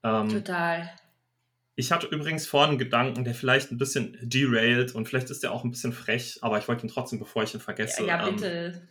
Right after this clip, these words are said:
Speaker 2: Jetzt bin ich
Speaker 1: droppen,
Speaker 2: gespannt.
Speaker 1: als es um dieses Grenzen-Ding ging. Und zwar
Speaker 2: Mhm.
Speaker 1: vielleicht, ähm, vielleicht sag ich da, spiegle ich da auch einfach nur meine eigene Erfahrung wider oder meine eigene, sag ich mal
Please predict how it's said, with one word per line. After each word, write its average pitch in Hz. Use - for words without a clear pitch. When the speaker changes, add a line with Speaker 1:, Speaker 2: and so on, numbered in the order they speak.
Speaker 2:
Jetzt 175
bin 208
ich 214
Speaker 1:
droppen, 120
Speaker 2:
gespannt. -
Speaker 1:
als 123
es 123
um 120
dieses 120
Grenzen-Ding 117
ging. 104
Und -
zwar 113
Speaker 2:
Mhm. 285
Speaker 1:
vielleicht, 117
ähm, 113
vielleicht 117
sag 117
ich -
da, 113
spiegle 127
ich 113
da 104
auch 101
einfach 120
nur 113
meine 104
eigene 110
Erfahrung 101
wider 107
oder 110
meine 101
eigene, 110
sag 107
ich -
mal 110